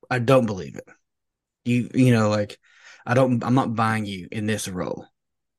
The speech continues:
For some, but for Spider-Man, I'm, it's perfect. You know what I mean?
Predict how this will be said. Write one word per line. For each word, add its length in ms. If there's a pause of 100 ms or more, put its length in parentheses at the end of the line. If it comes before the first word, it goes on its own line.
For 60
some, 240
but 140
for 100
Spider-Man, 480
I'm, 200 (540)
it's 200
perfect. 580 (1800)
You 80
know 40
what 80
I 40
mean? 240